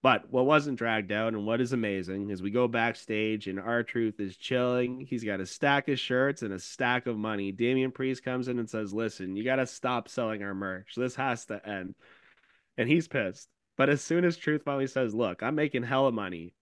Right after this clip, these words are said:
and everyone's getting their cut," <laughs> and he hands over the cash to Damian Priest, and Priest almost smiles and laughs. <laughs> He's just, he loves the get. We all love this so much. All the talent on the roster love this so much.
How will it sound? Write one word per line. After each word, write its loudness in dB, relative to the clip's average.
and 2
everyone's 4
getting 2
their 0
cut," -4
<laughs> -10
and 8
he 6
hands 2
over 0
the -2
cash -2
to -2
Damian 0
Priest, -4
and 2
Priest 4
almost 2
smiles 0
and -2
laughs. -6
<laughs> -6
He's 10
just, 2
he 2
loves 6
the -2
get. -2
We 4
all 6
love 2
this 2
so -4
much. -8
All 4
the 2
talent -2
on -2
the -6
roster -8
love -8
this -8
so -10
much. -8